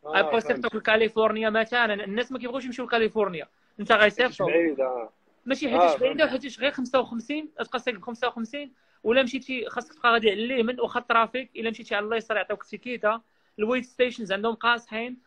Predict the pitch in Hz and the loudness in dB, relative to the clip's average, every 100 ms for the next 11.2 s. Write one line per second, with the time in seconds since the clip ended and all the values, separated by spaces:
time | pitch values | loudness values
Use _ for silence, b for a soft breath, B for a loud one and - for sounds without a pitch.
0 | _ - 247 - 247 233 - 247 240 202 | _ 0 0 0 -4 -4 -6 -4 -4 -4
1 | 196 180 208 226 220 220 220 202 220 - | -4 -4 0 0 2 4 4 2 -2 -8
2 | 185 196 220 220 208 233 233 240 202 175 | -10 -6 -2 -2 2 4 6 4 -2 -10
3 | - 254 247 240 _ _ - 269 302 - | -2 0 0 -6 _ _ -6 -6 -6 0
4 | 277 269 269 269 294 277 - 247 277 269 | 0 -2 -10 -2 0 0 0 4 4 4
5 | 254 262 277 349 339 _ _ _ _ - | -2 -2 0 -4 -4 _ _ _ _ 4
6 | 226 254 262 254 185 - 190 220 - 185 | 6 6 4 4 -2 -2 0 0 0 -2
7 | 226 240 - 226 208 214 214 214 220 226 | -2 -6 -6 -6 -4 -4 -4 0 0 0
8 | 240 214 196 208 226 247 247 240 247 240 | -2 -4 -4 -6 -6 -10 -10 -10 -12 -10
9 | 277 - _ - 202 262 233 _ - 220 | -10 -10 _ -2 2 4 2 _ -4 2
10 | 240 294 220 226 269 - 247 262 269 277 | 4 4 4 2 0 -2 0 2 2 4
11 | 277 | 4